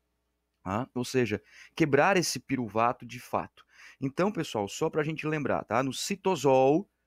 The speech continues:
no citosol, no líquido do citoplasma da célula, a glicose C seis H doze O seis, ela é quebrada, né? Ela é quebrada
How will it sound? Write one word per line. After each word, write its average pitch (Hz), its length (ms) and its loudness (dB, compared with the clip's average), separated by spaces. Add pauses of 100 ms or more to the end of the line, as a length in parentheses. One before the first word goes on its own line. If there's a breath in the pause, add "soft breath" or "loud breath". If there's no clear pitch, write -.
no 110 180 -8
citosol, 127 720 -2
no 131 200 -2
líquido 160 800 0 (380)
do 117 120 -8
citoplasma 123 1120 -2
da 127 100 0
célula, 135 680 -2 (280 loud breath)
a 113 120 0
glicose 143 720 0
C - 240 -4
seis 156 400 -4
H 139 220 0
doze 127 500 -4
O 131 100 2
seis, 170 520 -4
ela 147 200 2
é 156 80 -2 (100)
quebrada, 113 760 0 (560)
né? 104 280 -4
Ela 101 160 -4
é - 20 -4
quebrada 147 680 0